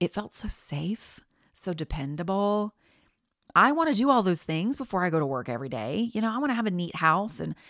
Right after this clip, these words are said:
vacuum up crumbs the minute that they land on the ground. And I don't know, there's something about it that it feels like we have more control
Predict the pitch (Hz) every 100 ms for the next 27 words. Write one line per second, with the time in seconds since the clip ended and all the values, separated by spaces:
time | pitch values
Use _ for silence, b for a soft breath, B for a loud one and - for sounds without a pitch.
0 | B B - 185 196 202 190 - - 175
1 | 180 208 170 160 185 214 190 - 165 165
2 | 180 165 147 151 151 180 208 208 160 -
3 | b b b _ _ - 220 196 165 -
4 | 226 220 190 180 190 - - 160 - 196
5 | 190 - 170 160 - 165 156 - 143 -
6 | 240 262 160 143 202